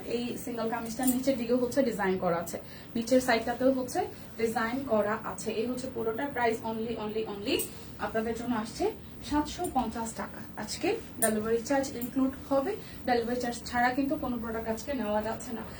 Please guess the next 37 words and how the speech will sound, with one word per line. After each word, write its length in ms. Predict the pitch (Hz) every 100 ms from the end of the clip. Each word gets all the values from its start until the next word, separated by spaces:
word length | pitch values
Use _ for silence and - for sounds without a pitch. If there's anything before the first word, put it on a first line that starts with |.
| - 262
ঢাকার 260 | 240 247 262
মধ্যে 300 | 240 226 277
একশো, 600 | 277 214 - - 320 330
ঢাকার 260 | 233 226 220
বাইরে 280 | 214 226 226
দেড়শো 300 | 208 - 240
টাকা 200 | 233 233
ডেলিভারি 380 | 226 220 226 233
চার্জ। 280 | 269 392
এটা 160 | 269 220
হচ্ছে 220 | 214 254
হাতার 400 | 233 214 214 208
অংশটা, 500 | 190 202 - - 311 - - -
আর 120 | 214 -
এই 120 | 220
হচ্ছে 280 | 226 220 294
ফ্রন্টের 420 | - 220 208 214
অংশটা, 360 | 196 208 - 202
ঠিক 120 | - 381
আছে? 200 | 370 220 - - -
এখানে 240 | 254 302
কালার 360 | 294 254 254 285
কিছুটা 280 | 294 285 277
ভেরিয়েশন 480 | 240 220 220 226 254
আছে, 200 | 240 370
কোনটা 420 | 381 247 220 240
লাইট, 360 | 220 226 240 254
একটু 160 | 254
ডিপ। 260 | 208 220 - -
আর 140 | 202 196 - - 226
basically 480 | 247 302 320 339
চেঞ্জিং 500 | - 277 277 277 302
হচ্ছে 340 | 302 285 - 285
যে 100 | 320
এই 160 | 254
সামনের 440 | 254 262 254 240 220
ডিজাইনটা, 460 | 190 196 180 185